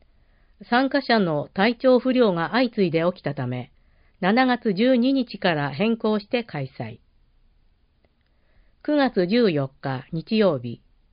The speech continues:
第七十一回全国視覚障害青年研修大会。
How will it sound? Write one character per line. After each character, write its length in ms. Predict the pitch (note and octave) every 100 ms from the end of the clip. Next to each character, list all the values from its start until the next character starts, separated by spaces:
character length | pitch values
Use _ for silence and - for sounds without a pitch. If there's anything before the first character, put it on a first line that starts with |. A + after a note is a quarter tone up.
| _ _ _ - - - - _ -
第 240 | A3+ C4 G#3
七 280 | G3+ B3+ A#3
十 220 | G#3 D#3+
一 140 | C#3 -
回 340 | D3+ C3+ B2+ - _ _ G#3+
全 240 | B3+ B3
国 440 | G#3 - D#3 D3 -
視 140 | -
覚 240 | C4+ C4+ B3
障 280 | B3 G#3+
害 320 | D#3 C#3+ A#2+ - _ -
青 180 | A#3 A#3
年 340 | G#3 F#3+ E3
研 260 | - A#3 B3
修 240 | A#3 A3
大 260 | G#3+ F#3+ D3
会。 360 | C#3 A#2 A2+